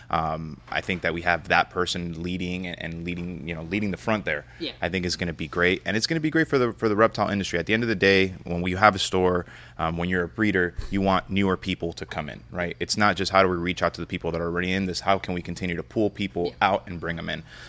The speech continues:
Speaker 1: So I think that's gonna be, uh, one of the greatest things that, that Morph Market is gonna be able to do. Um, do you want me to jump into the cons?
Speaker 2: Yeah, go.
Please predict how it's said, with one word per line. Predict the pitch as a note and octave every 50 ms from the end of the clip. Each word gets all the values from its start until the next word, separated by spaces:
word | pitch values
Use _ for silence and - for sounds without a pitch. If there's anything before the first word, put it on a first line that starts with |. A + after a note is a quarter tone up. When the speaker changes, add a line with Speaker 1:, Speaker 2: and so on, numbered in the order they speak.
| - -
Speaker 1:
So | - - E2+ -
I | - F#2 F#2+
think | F#2 F2 G2 F#2 -
that's | - F2 E2+ -
gonna | - F2 E2+
be, | D#2 F2 E2+ E2 E2 E2 E2 -
uh, | - - D#2+ E2
one | E2 E2 E2+
of | E2+ D#2+
the | E2 D#2
greatest | - F2+ F2+ F2 E2+ E2 -
things | - F2 E2+ E2 E2 D#2
that, | E2 E2 E2 - -
that | D#2+ D2+
Morph | E2 E2+ E2+ D#2+ -
Market | E2 D#2+ D#2 E2
is | D#2
gonna | - D#2+ D#2+
be | D2 F2 E2+
able | D#2+ E2+ D#2+
to | - -
do. | D#2 F2+ F2+ E2+ E2 - - - - - - - - -
Um, | E2 D#2 D2+ D2+ D#2 D#2 - -
do | -
you | - E2+
want | E2+ E2
me | E2
to | D#2+
jump | F2 E2
into | D2+ D#2+ D2+ D2+
the | D#2
cons? | - - F2 F#2 G#2 A#2 - - - - -
Speaker 2:
Yeah, | - E3+ E3+ F3+ F#3 E3+
go. | D3+ E3